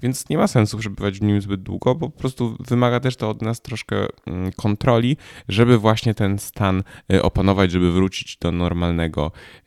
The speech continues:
y, myślenia, tak, kiedy pojawia się coś negatywnego, to żeby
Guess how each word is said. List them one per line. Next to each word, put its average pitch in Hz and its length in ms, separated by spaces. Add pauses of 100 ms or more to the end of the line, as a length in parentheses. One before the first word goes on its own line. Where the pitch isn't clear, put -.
y, 78 200
myślenia, 85 520
tak, 78 240
kiedy 76 260
pojawia 78 380
się 82 100
coś - 180
negatywnego, 120 720 (480)
to 101 160
żeby 95 360